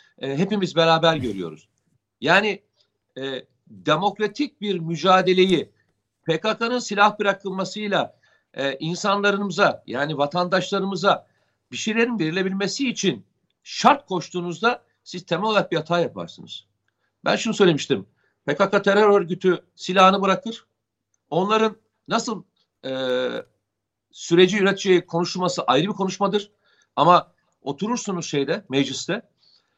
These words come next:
Türkiye'nin daha demokratik bir ülke olması için mücadele edersiniz. İster P K K silah bıraksın, ister bırakmasın. Çünkü bu ülkenin temel hak ve özgürlükleri P K K vesayeti, vesayeti altına bırakılacak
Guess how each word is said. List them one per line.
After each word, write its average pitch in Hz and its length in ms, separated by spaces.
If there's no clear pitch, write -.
Türkiye'nin 214 600
daha 214 300
demokratik 202 560
bir 190 140
ülke 175 160
olması 180 400
için 226 360
mücadele 175 440
edersiniz. 165 520
İster 180 340
P 160 120
K 175 120
K 175 80
silah 175 320
bıraksın, 135 260
ister 135 240
bırakmasın. - 460
Çünkü 185 440
bu 196 300
ülkenin 214 360
temel 196 320
hak 180 220
ve 202 60
özgürlükleri 190 720
P - 140
K 214 180
K 254 220
vesayeti, 202 640
vesayeti 196 580
altına 202 440
bırakılacak 202 560